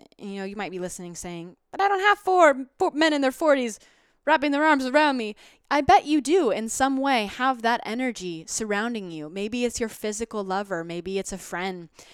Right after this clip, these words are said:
that just texted you the other day saying, "How are you? I know you live in blah, blah city. Are you okay there?" Maybe it's someone who tried to call you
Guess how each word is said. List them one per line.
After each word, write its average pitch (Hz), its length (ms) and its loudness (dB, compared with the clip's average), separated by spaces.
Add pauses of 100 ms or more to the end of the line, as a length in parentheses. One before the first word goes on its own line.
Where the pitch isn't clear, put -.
(120)
that 180 160 -6
just - 220 -8
texted 208 420 -4
you 180 140 -14
the 175 140 -8
other 175 200 -8
day 180 320 -8
saying, 165 260 -16
"How 165 260 -12
are 240 240 0
you? 180 280 -6
I 165 100 -8
know 170 180 -10
you 175 180 -10
live 175 200 -8
in 180 120 -10
blah, 175 260 -8
blah 190 260 -6
city. 208 520 -8
Are 165 120 -10
you 180 200 -6
okay 254 420 -6
there?" 170 460 -10 (600)
Maybe 208 300 -4
it's 214 260 -6
someone 233 320 -6
who 226 60 -6
tried 220 280 -10
to 220 40 -16
call 220 420 -4
you 165 460 -10